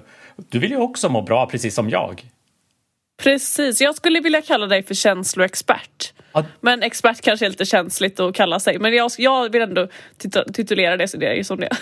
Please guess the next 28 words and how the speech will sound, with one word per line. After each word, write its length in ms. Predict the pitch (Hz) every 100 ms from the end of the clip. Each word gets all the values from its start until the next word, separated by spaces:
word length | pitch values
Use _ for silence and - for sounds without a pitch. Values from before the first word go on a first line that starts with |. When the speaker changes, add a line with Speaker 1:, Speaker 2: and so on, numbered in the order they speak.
| 330
Speaker 2:
<laughs> 200 | - 339
Speaker 1:
Ja, 140 | 196
för 120 | 202 196
vi 100 | 196
gick 280 | 226 202
ju 60 | 180
faktiskt 340 | 175 160 160
in 300 | - 170 214
där 260 | 135 147 160
på, 380 | - 135 143 -
på 340 | - 131 147 135
Robinson, 760 | 139 160 117 104 - 104 101
så 200 | 98 123
jobbade 520 | 110 151 160 - 117 151
vi 220 | 113 101
faktiskt 340 | 117 - -
en 100 | 101
hel 280 | 95 123 107
del 220 | 98 104
med 200 | 90 92
känslor. 580 | - 117 95 85 - 113
För 120 | 113
det 60 | 120
skapades 840 | - 185 185 - 208 110 87 -
en 160 | - 98
hel 340 | 87 101 101
del 280 | 90 95 92
där. 280 | 90 104 95